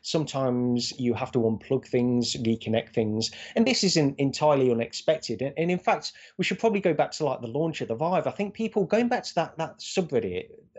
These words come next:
uh, our Vive, back at the launch of the Vive, people did have problems with it, how they'd, they'd complain about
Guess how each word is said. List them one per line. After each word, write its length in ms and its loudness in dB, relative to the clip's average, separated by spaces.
uh, 240 0
our 200 6
Vive, 440 0
back 180 -4
at 60 -6
the 80 -4
launch 320 0
of 80 -8
the 60 -10
Vive, 280 0
people 300 2
did 180 0
have 240 -6
problems 460 -2
with 100 -2
it, 160 -4
how 240 4
they'd, 260 0
they'd 200 -2
complain 420 -2
about 380 2